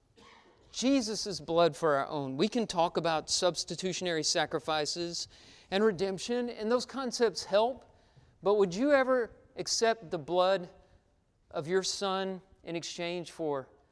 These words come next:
someone else's who deserved to die? That's inexpressible. It's inexpressible also because no one can express fully the nature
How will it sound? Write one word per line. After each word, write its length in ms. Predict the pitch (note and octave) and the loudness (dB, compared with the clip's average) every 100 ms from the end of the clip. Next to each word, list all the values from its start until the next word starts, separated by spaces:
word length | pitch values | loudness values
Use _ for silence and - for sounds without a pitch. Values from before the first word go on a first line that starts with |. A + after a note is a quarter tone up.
| _ | _
someone 400 | - - E3+ E3+ | -12 -6 -4 -2
else's 600 | D3+ D#3+ - F3 D3 - - | -4 -4 -6 -8 -8 -12 -14
who 80 | D#3+ | -12
deserved 520 | C#3+ C#3+ D3 C#3+ D3 | -8 -6 -4 -4 -6
to 100 | - | -8
die? 400 | D3 C3+ C#3+ D#3+ - _ _ _ _ _ _ _ _ _ _ _ | -4 -2 -2 -6 -14 _ _ _ _ _ _ _ _ _ _ _
That's 260 | F3 F#3+ - | -12 -10 -8
inexpressible. 920 | A#3 G3 - - E3+ D#3+ - A2+ G2+ _ _ _ _ _ _ _ _ _ _ _ _ _ _ _ | -6 -6 -6 -6 -6 -6 -8 -12 -18 _ _ _ _ _ _ _ _ _ _ _ _ _ _ _
It's 200 | - G3 | -4 -2
inexpressible 920 | B3+ A#3 A#3+ - B3 B3 - G#3 D#3+ C#3 | 0 2 2 6 10 10 8 4 4 6
also 440 | F#3 A#3 - G3+ D#3+ | 6 8 6 4 2
because 280 | E3 F3+ | 0 0
no 140 | F#3+ A#3 | 4 4
one 160 | B3 | 4
can 160 | - G#3+ | 2 -2
express 480 | F#3 - G#3 G#3+ - | -2 2 4 4 4
fully 320 | G#3 A#3+ A#3 | 6 6 6
the 140 | F#3 | 2
nature 580 | F3+ F#3+ A#3+ - F3+ D3+ | 2 2 2 0 0 0